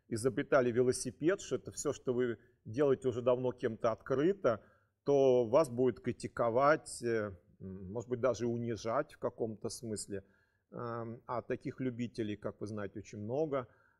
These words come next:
А, вот мы ведь уже говорили о садизме, да? А, вот и о мазохизме тоже.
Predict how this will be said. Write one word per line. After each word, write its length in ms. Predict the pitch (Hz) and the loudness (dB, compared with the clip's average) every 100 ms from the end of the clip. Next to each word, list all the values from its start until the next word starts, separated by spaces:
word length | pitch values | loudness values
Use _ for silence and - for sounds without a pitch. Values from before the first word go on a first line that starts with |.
| - | -8
А, 400 | 127 131 127 123 | 0 4 4 4
вот 560 | 120 135 127 - - - 214 | 0 -2 -2 -4 -18 -16 -14
мы 400 | 120 113 117 120 _ - | -10 -6 -6 -8 _ -20
ведь 260 | 107 - - - | -20 -18 -18 -12
уже 160 | 107 107 | -10 -4
говорили 380 | 110 131 160 | -2 0 0
о 100 | 113 | 0
садизме, 680 | - 107 92 120 156 139 117 | -2 -8 -6 -6 -6 -6 -6
да? 220 | 113 156 - _ _ _ _ | -6 -8 -12 _ _ _ _
А, 140 | 117 104 | -10 -4
вот 260 | 107 - | -4 -4
и 20 | 107 | -6
о 80 | |
мазохизме 720 | 101 98 104 - 117 143 131 110 | -4 -8 -10 -10 -8 -6 -6 -8
тоже. 400 | - 113 98 | -4 -4 -6